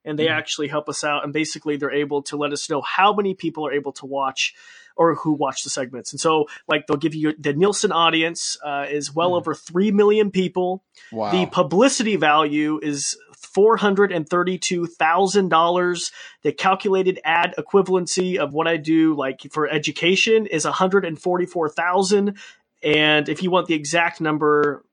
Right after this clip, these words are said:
Speaker 1: let's see, we just did a recent one. We had three million three hundred and nine one hundred and eighty-three people view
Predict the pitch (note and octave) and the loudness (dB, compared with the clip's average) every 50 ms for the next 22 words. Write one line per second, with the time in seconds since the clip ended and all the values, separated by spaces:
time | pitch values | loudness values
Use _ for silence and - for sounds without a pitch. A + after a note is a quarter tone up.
0 | _ - C#3+ - - D3+ C#3+ C#3+ C#3+ C#3 - D#3 D3 C#3 C3 D#3+ F3 E3+ - F3 | _ -12 -10 -8 -6 -6 -4 -4 -4 -6 -6 -4 -4 -4 -2 -2 -2 -2 -4 -6
1 | - E3 D#3+ E3+ E3+ E3 E3 E3+ E3 - - - _ - D#3+ D3 D3+ C#3+ C#3 C3+ | -6 -4 -2 0 0 2 0 -2 -4 -8 -14 -10 _ -4 -2 0 2 0 0 0
2 | - - - F3+ G#3 B3 C4 A#3 G#3+ G#3 G3 G3 F#3+ G3 F#3+ F#3+ F#3 D#3+ - - | -4 -10 -6 -2 0 2 2 4 4 4 4 4 4 4 4 2 0 -4 -2 2
3 | G3+ G#3+ G#3 F#3 A3 G3+ G3+ G3 G3+ F3 E3+ E3+ E3 E3 E3 E3 E3 E3+ E3 D#3 | 2 2 4 4 2 2 2 0 0 2 2 4 4 4 4 4 2 0 0 0
4 | D#3+ E3+ F3 E3 D3+ F3+ F3+ F3+ F3 E3+ D3+ - - D3+ D#3+ E3 F3+ F#3 F3 - | 2 2 2 2 0 -2 0 0 -2 -4 -4 -4 0 0 2 2 2 -2 -6 -6
5 | - E3 E3 E3 E3 D#3+ - - E3 D3 D3 D3 C#3+ C#3 C3+ C#3 C#3 C#3+ D3 D3 | -6 -4 -2 -2 -2 -2 -2 -2 -4 -2 0 0 0 0 0 -2 -2 0 2 2
6 | C#3+ C#3+ C#3+ C#3+ D3 | 4 4 4 2 0